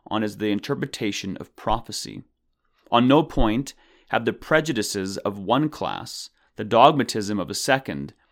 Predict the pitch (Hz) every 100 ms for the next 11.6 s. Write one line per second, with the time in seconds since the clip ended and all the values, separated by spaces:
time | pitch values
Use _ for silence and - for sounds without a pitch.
0 | _ - 113 107 - - 127 151 151 110
1 | 107 98 95 - 131 95 90 _ _ _
2 | 120 117 - - 190 185 143 - - 107
3 | 110 113 113 117 - 143 139 - 101 -
4 | - 170 110 85 90 - - _ _ _
5 | - 104 - 110 123 135 113 117 92 82
6 | - 85 78 78 87 - 69 58 - _
7 | _ _ _ _ _ _ _ _ - 92
8 | 123 147 147 - 120 90 85 - 101 120
9 | - 107 - 80 - _ _ - 120 220
10 | - - - 113 110 113 123 113 110 110
11 | - - 135 85 67 -